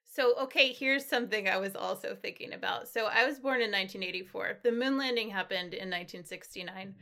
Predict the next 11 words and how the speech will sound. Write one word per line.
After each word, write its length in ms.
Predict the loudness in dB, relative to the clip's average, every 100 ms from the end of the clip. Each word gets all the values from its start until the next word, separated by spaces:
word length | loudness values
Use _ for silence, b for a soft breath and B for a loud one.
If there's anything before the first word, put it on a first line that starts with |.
| B B
When 160 | 2 4
I 100 | 4
was 180 | 0 0
growing 360 | 2 2 0
up, 220 | -2 0 2
this 160 | 2 0
seemed 340 | 0 0 2
like 360 | 2 0 -2 -14 _ -4
ancient 520 | -2 -2 -2 -2 -2
history. 640 | -4 -6 -8 -8 -8 -12 -10
Like, 300 | 0 2 0